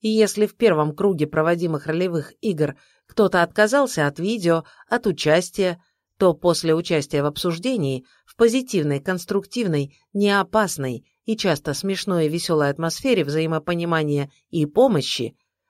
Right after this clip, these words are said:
во второй раз такой участник берёт на себя активную роль. Также,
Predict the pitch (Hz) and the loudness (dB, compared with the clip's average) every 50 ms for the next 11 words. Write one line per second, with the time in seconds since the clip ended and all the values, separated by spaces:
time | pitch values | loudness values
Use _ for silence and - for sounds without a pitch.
0 | _ - - 175 170 170 - - 160 175 233 269 254 175 135 135 - - _ _ | _ -2 0 0 0 2 2 0 2 4 4 4 4 4 2 0 -2 -8 _ _
1 | _ _ _ _ - 214 220 226 311 302 226 165 143 - 180 196 190 - 214 190 | _ _ _ _ 2 2 2 4 2 2 2 2 2 0 0 0 0 -2 -4 -4
2 | 180 160 160 151 151 170 190 - 226 196 - - 139 127 139 160 190 - _ _ | -4 -2 -2 0 0 0 0 0 -4 -4 -2 -4 -2 0 0 0 0 -2 _ _
3 | _ - 247 247 262 254 - - 143 131 135 135 139 156 180 180 160 127 104 101 | _ -2 0 0 0 -2 -4 -6 -6 -4 -2 -2 -2 -2 0 0 -2 -2 -4 -6
4 | _ _ _ _ _ _ _ _ _ _ _ _ _ _ _ _ _ _ _ _ | _ _ _ _ _ _ _ _ _ _ _ _ _ _ _ _ _ _ _ _
5 | - 190 214 214 185 151 143 120 | 0 0 0 0 0 -2 -2 -4